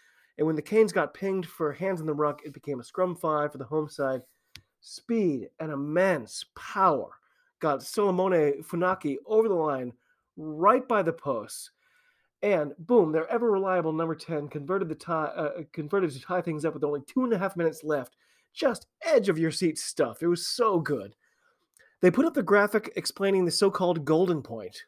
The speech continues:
right then, which effectively amounts to a sudden death overtime, as we'd say here in America. But we would have to say, you know, wait and see if it actually got to that. Hurricanes,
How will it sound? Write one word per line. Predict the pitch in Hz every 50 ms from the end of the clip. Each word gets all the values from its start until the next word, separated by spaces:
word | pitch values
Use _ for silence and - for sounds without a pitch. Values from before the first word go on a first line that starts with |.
| - -
right | 160 156 147 143 -
then, | 143 131 123 123 135 - -
which | 160 151 - -
effectively | 151 190 202 202 196 175 170 165
amounts | 160 156 156 156 160 156 - -
to | 156 143
a | 139
sudden | 135 - 185 180 170 170 156
death | 160 147 147 -
overtime, | - 190 165 165 160 - 151 147 143 143
as | 147 139 143
we'd | 143 139 -
say | - 139 131 123
here | 147 147 143 139
in | 139
America. | 135 143 151 151 147 151 143 135 127 - _ _ - - - - - - - - - - - _ 160
But | 202 233 202 - 175
we | 175 190
would | 190 196
have | - -
to | 180
say, | - - 196 180 170 165 -
you | 226 165 170
know, | 160 147
wait | 147 143 127 151 190 196
and | 190 170
see | - - 208 175
if | 156 147 151
it | 147 - 160
actually | 151 143 - 156
got | 147 156 147 139 -
to | 131
that. | 123 113 107 - _ _ _ _ _ _ _ _ _
Hurricanes, | - 208 214 208 - 180 131 104 104 - - -